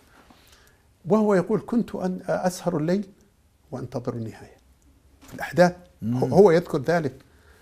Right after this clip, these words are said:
Speaker 1: "يتغامزون بالعيون ويتلامزون، وإذا حضروا يعني المديح وما إلى ذلك، لكنهم إذا غابوا صرفوا القلوب"،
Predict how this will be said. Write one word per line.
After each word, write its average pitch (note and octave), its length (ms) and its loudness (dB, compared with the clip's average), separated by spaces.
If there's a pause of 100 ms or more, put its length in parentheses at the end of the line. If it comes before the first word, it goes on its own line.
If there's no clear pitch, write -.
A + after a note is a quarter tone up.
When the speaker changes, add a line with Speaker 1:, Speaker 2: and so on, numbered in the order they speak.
(340)
Speaker 1:
"يتغامزون C#3+ 960 4
بالعيون C#3+ 580 0
ويتلامزون، D3 840 2
وإذا D3 440 2
حضروا D3 580 2
يعني D3 360 2 (300)
المديح D#3 760 0
وما D#3 320 0
إلى D3+ 80 0
ذلك، D#3 340 0
لكنهم D3 520 0
إذا D3 220 2
غابوا D3+ 380 2
صرفوا D3 420 2
القلوب"، D3+ 460 -2